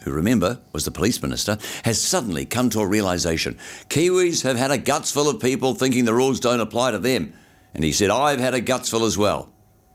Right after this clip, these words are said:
for announcing a new crime policy, basically aiming for those supporting youth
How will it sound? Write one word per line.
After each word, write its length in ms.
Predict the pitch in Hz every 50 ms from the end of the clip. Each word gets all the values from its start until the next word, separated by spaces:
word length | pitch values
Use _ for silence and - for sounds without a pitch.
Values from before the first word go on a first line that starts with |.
| _ _ _ _ -
for 200 | - - 80 76
announcing 380 | 73 85 85 82 71 - 76 69
a 80 | 71
new 120 | 80 87 85
crime 300 | - - 117 139 131 107
policy, 400 | - 69 57 55 - - - -
basically 500 | - - 165 196 190 - - 95 104 104 - - - - - -
aiming 280 | - 196 190 180 151
for 60 | 113
those 300 | 123 131 127 127 120 -
supporting 460 | - - 101 107 110 110 104 110 107 107
youth 420 | - 98 123 110 101 101 101 -